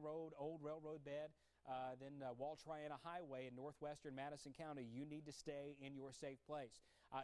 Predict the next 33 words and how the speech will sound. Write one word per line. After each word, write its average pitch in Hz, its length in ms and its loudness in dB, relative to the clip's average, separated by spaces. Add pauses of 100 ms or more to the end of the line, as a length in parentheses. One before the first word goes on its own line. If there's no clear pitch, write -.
(100)
this, 180 180 -2
again, 170 300 0
the 123 140 -6
dual 170 260 0
pole 180 300 0
image, 175 240 -4
what 151 160 -4
you 147 80 -8
see 170 320 0
over 156 160 -2
here 170 400 0
is, 139 320 0
uh, 139 120 2
Storm 170 360 0
Hunter 175 240 0
nineteen. 147 640 0 (360)
Uh, 131 300 4
I'm 139 60 -2
not 170 200 -2
sure 185 140 0
where 170 240 -2
they 160 160 0
are. 165 320 0 (1200)
Oh, 147 60 4 (600)
okay, 151 180 2
that, 165 200 0 (100)
let's 202 160 -4
take 254 180 0
that 214 220 -2
full. 151 280 0
Let's 165 140 -4
take 208 200 -4
that 180 120 0